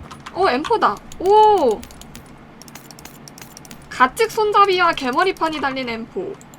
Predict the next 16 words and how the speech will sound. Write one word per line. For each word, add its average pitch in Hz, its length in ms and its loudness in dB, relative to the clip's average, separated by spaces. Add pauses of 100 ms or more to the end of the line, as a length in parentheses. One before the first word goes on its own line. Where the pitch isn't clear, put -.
(1400)
이제 294 380 2
보정기만 392 640 4
나오면 240 340 2
된다. 202 360 -4 (320)
스나 415 260 2
보정기, 381 460 -2
에이알 254 240 -2
보정기. 214 480 -8 (1120)
아니, 330 260 2
왜 294 100 2
환경 427 400 0
모블린이라 359 560 -2
그래. 247 720 -4 (220)
안 247 180 -4
죽을 339 260 -4
거예요. 233 520 -6